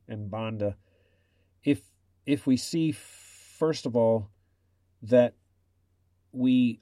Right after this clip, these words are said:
offer the inhalation into the exhalation, that means the inhale is placed inside the exhale somehow, and then vice versa, the exhale into the inhale. And then we see that that is,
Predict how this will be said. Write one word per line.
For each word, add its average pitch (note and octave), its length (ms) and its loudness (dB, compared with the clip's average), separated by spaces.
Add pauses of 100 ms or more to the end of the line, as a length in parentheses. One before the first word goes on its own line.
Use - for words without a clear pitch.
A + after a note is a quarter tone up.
offer C#3+ 280 -2
the B2+ 120 0
inhalation C3 640 -2
into C#3 360 -4
the A#2 160 0
exhalation, A#2 520 -2
that B2 120 -6
means B2 160 -2
the A#2+ 160 -8
inhale B2+ 240 -4
is A2 80 -8
placed B2+ 340 -2
inside A#2 380 -4
the A2 140 -4
exhale A2+ 400 -6
somehow, G#2+ 480 -12 (400)
and A2 180 -8
then C3 300 0
vice A#2+ 240 0
versa, B2 340 -2
the A2 140 -2
exhale A2+ 340 -4
into A2 200 -8
the G#2 140 -10
inhale. B2 560 -6 (2500)
And C#3 140 -8
then D#3+ 120 0
we E3 100 2
see C#3 220 0
that B2+ 200 0 (100)
that C3+ 520 -2
is, B2+ 340 -2